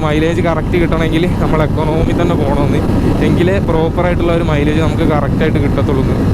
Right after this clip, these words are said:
അപ്പോൾ ഈ ഒരു പോക്ക് വെച്ച് ഞാൻ പോയിട്ട് മൈലേജ് കിട്ടുന്നില്ല എന്ന് പറഞ്ഞത് കൊണ്ട് വലിയ പ്രസക്തി ഉണ്ടെന്നൊന്നും എനിക്ക് തോന്നുന്നില്ല. പക്ഷേ, ഏഹ്, കിട്ടണം ട്ടോ, അത്യാവശ്യം കിട്ടണം. അപ്പോൾ ആ ഒരു ഡ്രോപ്പ് എന്ന് പറയുമ്പം നല്ലൊരു ഡ്രോപ്പ് തന്നെ അല്ലേ? നമ്മൾ ആദ്യം ചെക്ക് ചെയ്ത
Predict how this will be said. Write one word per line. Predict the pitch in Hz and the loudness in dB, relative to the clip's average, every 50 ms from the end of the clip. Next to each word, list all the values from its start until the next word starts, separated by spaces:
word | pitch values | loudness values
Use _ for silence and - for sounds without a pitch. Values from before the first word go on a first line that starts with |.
| - - - - | 0 0 0 0
അപ്പോൾ | - - 156 | 0 0 2
ഈ | 170 202 | 2 2
ഒരു | 208 226 208 | 0 0 0
പോക്ക് | 202 202 - - 208 | 0 0 0 0 -2
വെച്ച് | 208 202 226 208 196 | -2 0 0 -2 0
ഞാൻ | 196 202 196 | 0 0 0
പോയിട്ട് | 196 196 196 190 - 196 190 | 0 0 0 0 0 -2 0
മൈലേജ് | 180 175 175 180 185 190 185 | 0 0 0 0 0 0 -2
കിട്ടുന്നില്ല | 185 - - 185 180 185 175 175 170 170 170 | -2 0 0 -2 0 0 0 0 0 0 0
എന്ന് | 175 175 175 175 | -2 -2 0 0
പറഞ്ഞത് | 170 170 170 165 165 170 170 175 175 165 - 175 175 | 0 0 -2 -2 -2 -2 0 0 0 0 0 0 0
കൊണ്ട് | 175 175 - 185 180 | 0 0 0 0 0
വലിയ | 175 175 175 170 | 2 0 0 0
പ്രസക്തി | 165 - - 165 - - - 180 175 | 0 0 0 0 -2 0 0 0 0
ഉണ്ടെന്നൊന്നും | 175 170 175 165 170 175 170 165 160 | 0 0 0 0 0 -2 0 -2 -2
എനിക്ക് | 156 151 170 170 | 0 0 0 0
തോന്നുന്നില്ല. | 156 147 147 147 147 135 135 139 143 - - - - - - - - | 0 0 0 -2 0 0 0 -2 -2 -4 -4 -2 -2 -2 0 0 0
പക്ഷേ, | - - 208 226 - - - - 202 | 0 0 0 0 -2 -2 -4 -2 -2
ഏഹ്, | 196 190 185 180 185 185 185 185 180 - - - | 0 0 0 0 -2 -2 -2 -2 -2 -4 -2 -2
കിട്ടണം | 233 - - 226 220 196 220 - | -2 -2 -2 -2 -2 -2 -2 -2
ട്ടോ, | - 143 | -2 -2
അത്യാവശ്യം | - - - - 220 214 202 196 202 - | -2 -4 -2 -2 0 0 0 -2 -2 -2
കിട്ടണം. | 151 135 143 139 139 - - - - - - - - - - 147 | -2 -2 0 -2 -2 -2 -2 -2 -2 -2 -2 -2 -2 -2 -2 0
അപ്പോൾ | 147 165 160 160 | 0 0 0 0
ആ | 175 196 233 | 0 0 -2
ഒരു | 233 247 247 240 - | -2 -2 -2 -2 0
ഡ്രോപ്പ് | 196 190 190 - - - 220 214 | 0 0 0 0 -2 -2 -2 -2
എന്ന് | 214 208 196 | 0 0 0
പറയുമ്പം | 180 175 170 165 160 170 - - - - - - - - 160 | 0 0 -2 -2 -2 -2 -2 -2 -4 -4 -2 -2 0 0 0
നല്ലൊരു | 156 160 165 180 190 185 160 170 | 0 2 2 0 0 0 0 0
ഡ്രോപ്പ് | 160 160 - - | 0 0 0 -2
തന്നെ | 156 147 139 131 | -2 0 0 0
അല്ലേ? | 120 117 113 - - - - - - - - - | -2 -2 -2 -2 -2 -2 -2 -2 -2 -2 0 0
നമ്മൾ | 143 147 156 160 156 147 151 151 | 0 0 0 0 0 0 0 -2
ആദ്യം | 156 160 156 - 160 160 165 - - - - | -2 -4 -2 -2 -2 -2 -2 -4 -4 -2 -2
ചെക്ക് | 147 143 139 - | -2 0 0 0
ചെയ്ത | 196 196 | 0 0